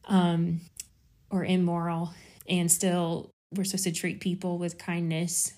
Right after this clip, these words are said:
And, and if we're, I think your point too, if people just see us yelling at each other and we're not, first off, as Christians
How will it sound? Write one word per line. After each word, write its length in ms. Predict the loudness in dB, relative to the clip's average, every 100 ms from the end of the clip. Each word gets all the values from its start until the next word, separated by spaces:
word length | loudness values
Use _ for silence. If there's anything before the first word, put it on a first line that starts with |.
| _ -6
And, 460 | -4 -2 -2 -4 -6 -10 -14 -20 -20 -6
and 120 | 0
if 140 | 0 0
we're, 80 |
I 80 | -2
think 360 | 0 -2 -2 -8 -8
your 180 | -4 -2
point 380 | 2 2 4
too, 240 | 4 4 2
if 380 | 0 -4 -10 -16 _ -4
people 320 | -2 0 -2
just 220 | -2 -2
see 220 | 0 0
us 240 | 0 0 0
yelling 380 | 0 0 0 -2
at 120 | -4
each 240 | -6 -6
other 360 | -6 -4 -2 -4 -6 -16 -8
and 460 | -2 -2 -2 -6 -8 -12 -20 -20 -20 _ 2
we're 120 | 4
not, 240 | 4 0 0
first 220 | 0 0
off, 180 | -2 -2
as 140 | -4
Christians 880 | -4 -6 -4 -2 0 0 0 0 -2